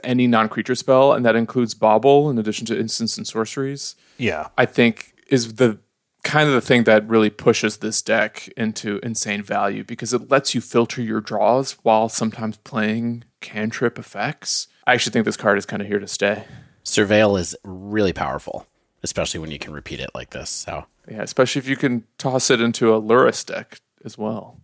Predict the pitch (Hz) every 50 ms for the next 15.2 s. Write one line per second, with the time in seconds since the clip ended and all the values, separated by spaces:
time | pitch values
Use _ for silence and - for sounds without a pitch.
0 | _ _ _ _ - 160 - - - 226 180 151 151 147 135 113 127 123 - 117
1 | 101 - - 101 98 107 110 127 123 139 139 139 - - 127 - 131 123 131 131
2 | 135 135 - - - 143 147 156 165 - _ _ _ _ _ - - - 120 113
3 | 110 120 120 - 131 123 113 104 110 104 98 - 104 101 98 98 95 90 98 98
4 | 98 90 - 101 98 90 90 92 90 85 - - - _ _ - - 156 160 151
5 | 151 151 139 - _ _ - 160 170 185 175 214 190 151 151 147 135 123 117 117
6 | 113 120 110 117 107 - - 113 104 95 - - - - _ _ - - - -
7 | 110 110 110 110 110 101 - - - 110 110 107 104 - - 110 107 104 98 104
8 | 101 - - - 107 104 98 - 120 120 107 - 139 113 - - 131 120 - 107
9 | - - - - - 107 101 104 107 110 117 123 131 131 131 131 113 113 _ _
10 | - 107 104 104 104 95 - - - - 110 101 92 95 110 113 139 156 160 165
11 | - _ _ _ - - - - - - - - 135 139 143 - - 143 147 147
12 | 147 143 - 151 147 151 156 139 107 98 98 95 - - _ _ _ - - -
13 | - _ - 127 117 107 104 104 110 127 143 143 131 127 123 123 117 113 123 120
14 | 101 98 107 113 117 120 120 120 - - 117 - 123 120 117 113 - _ - 117
15 | 113 113 110 110